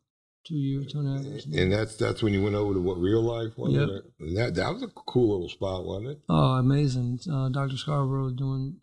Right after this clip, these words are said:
Speaker 1: great things. And,
Speaker 2: Man, you
Speaker 1: um,
Speaker 2: should have seen her in the city jail when she first went in there to do her dissertation. This
Speaker 1: Mm-hmm.
Speaker 2: little college girl goes in there,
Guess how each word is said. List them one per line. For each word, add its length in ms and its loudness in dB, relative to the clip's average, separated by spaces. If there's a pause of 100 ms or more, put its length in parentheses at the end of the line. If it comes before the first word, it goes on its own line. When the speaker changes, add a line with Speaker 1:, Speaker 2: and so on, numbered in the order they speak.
Speaker 1:
great 300 -8
things. 460 -6
And, 260 -4
Speaker 2:
Man, 240 8
you 60 8
Speaker 1:
um, 60 8
Speaker 2:
should 160 8
have 80 6
seen 200 8
her 160 4
in 80 0
the 80 2
city 300 4
jail 300 4
when 100 -4
she 140 -2
first 340 -2
went 160 0
in 100 2
there 140 2
to 100 0
do 200 2
her 100 2
dissertation. 840 -2
This 240 2
Speaker 1:
Mm-hmm. 80 -2
Speaker 2:
little 160 -2
college 460 0
girl 260 4
goes 340 0
in 60 -2
there, 320 0